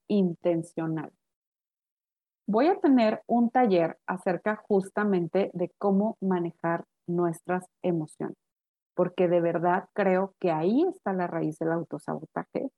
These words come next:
y que no queremos vivir nuestras vidas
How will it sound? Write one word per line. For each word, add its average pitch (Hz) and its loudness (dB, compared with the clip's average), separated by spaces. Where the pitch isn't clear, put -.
y 196 2
que 175 0
no 185 2
queremos 214 2
vivir 180 2
nuestras 196 -2
vidas 180 0